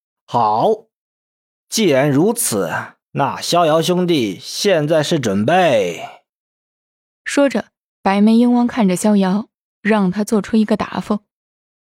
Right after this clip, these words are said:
Speaker 2: 听到白眉鹰王的话，逍遥是有点为难的。如果是别的N P C，自己是不需要理会。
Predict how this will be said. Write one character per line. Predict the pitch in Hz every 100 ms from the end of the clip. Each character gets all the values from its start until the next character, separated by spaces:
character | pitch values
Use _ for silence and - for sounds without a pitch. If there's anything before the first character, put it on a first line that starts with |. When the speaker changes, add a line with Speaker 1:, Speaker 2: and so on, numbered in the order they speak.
| _ _ _
Speaker 2:
听 | - 214
到 | 214
白 | 190 196
眉 | 202 202
鹰 | 214
王 | 202 190
的 | 196
话， | 190 175 - _ _ -
逍 | 220 - 240
遥 | 220 208
是 | 233
有 | 208
点 | 208 196
为 | 170 180
难 | 196 - 185
的。 | 190 _ _ _ _ _ _ _ _ _ _
如 | 240 254
果 | 240 220 208
是 | -
别 | 226 185 202
的 |
N | 240
P | 214 190
C， | 170 190 - _ _ _ _ _
自 | - 196
己 | 175
是 | 175 185
不 | 180
需 | 170
要 | 175
理 | 165 -
会。 | - -